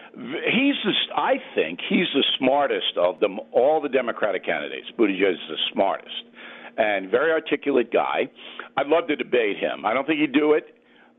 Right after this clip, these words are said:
um, because he doesn't really stand for anything. If you look at how he's positioning himself, he's a kind of radical left Christian. So, all right, are you, um,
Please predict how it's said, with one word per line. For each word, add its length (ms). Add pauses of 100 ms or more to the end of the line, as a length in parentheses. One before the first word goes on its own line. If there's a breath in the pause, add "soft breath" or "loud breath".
um, 680
because 300
he 80
doesn't 320
really 220 (160)
stand 420
for 160
anything. 500
If 120
you 100
look 260 (600 loud breath)
at 100
how 200
he's 180
positioning 480
himself, 380 (400 loud breath)
he's 200
a 60
kind 240
of 140
radical 640
left 360 (340)
Christian. 720 (840 loud breath)
So, 80
all 300
right, 220
are 140
you, 340
um, 480